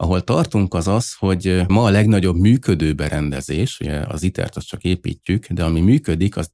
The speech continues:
jetnek hívják, Joint European Torus. Ez Cullenben van Angliában, ez Oxford mellett egy ilyen tanyaközpont,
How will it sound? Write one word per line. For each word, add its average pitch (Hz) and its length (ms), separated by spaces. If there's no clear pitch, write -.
jetnek 87 400
hívják, 92 520
Joint 82 320
European 87 460
Torus. 107 560
Ez 85 360
Cullenben 82 640
van 80 340
Angliában, 92 640
ez 76 100
Oxford - 420
mellett 82 420
egy 85 160
ilyen 82 160
tanyaközpont, 101 840